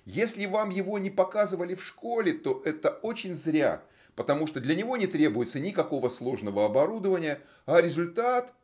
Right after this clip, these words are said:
очень впечатляет. И для этого эксперимента мне понадобится вот эта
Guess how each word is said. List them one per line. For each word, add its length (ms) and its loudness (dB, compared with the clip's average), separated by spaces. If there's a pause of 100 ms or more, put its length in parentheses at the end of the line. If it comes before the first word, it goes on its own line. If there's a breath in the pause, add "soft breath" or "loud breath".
очень 480 6
впечатляет. 800 -10 (680 soft breath)
И 80 -8
для 140 2
этого 260 4
эксперимента 600 -2
мне 160 -4
понадобится 580 0
вот 140 -6
эта 260 -4